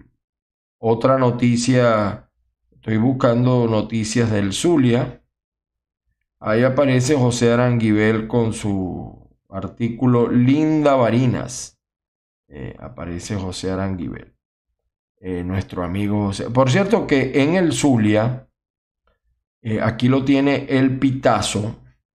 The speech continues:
el gobernador Manuel Rosales designa parte de su gabinete.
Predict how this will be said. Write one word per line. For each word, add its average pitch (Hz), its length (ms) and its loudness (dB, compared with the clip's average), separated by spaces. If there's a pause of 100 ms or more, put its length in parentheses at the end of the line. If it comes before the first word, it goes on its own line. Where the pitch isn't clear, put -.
(340)
el 139 320 2
gobernador 147 680 4
Manuel 175 380 2
Rosales 156 540 2
designa 135 640 0
parte 127 360 0
de 127 200 2
su 117 200 -2
gabinete. 101 760 -4